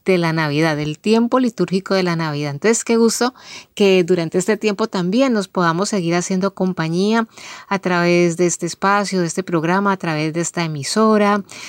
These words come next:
a través de la frecuencia radial o de la internet.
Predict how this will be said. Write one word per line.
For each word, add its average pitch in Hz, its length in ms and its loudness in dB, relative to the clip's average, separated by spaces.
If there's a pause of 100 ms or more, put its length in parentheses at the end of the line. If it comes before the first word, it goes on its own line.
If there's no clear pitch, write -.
(180)
a 185 100 -4
través 165 540 2
de 180 100 0
la 170 160 0
frecuencia 165 600 -2
radial 175 640 0
o 180 80 0
de 165 120 -2
la 165 100 -2
internet. 202 540 0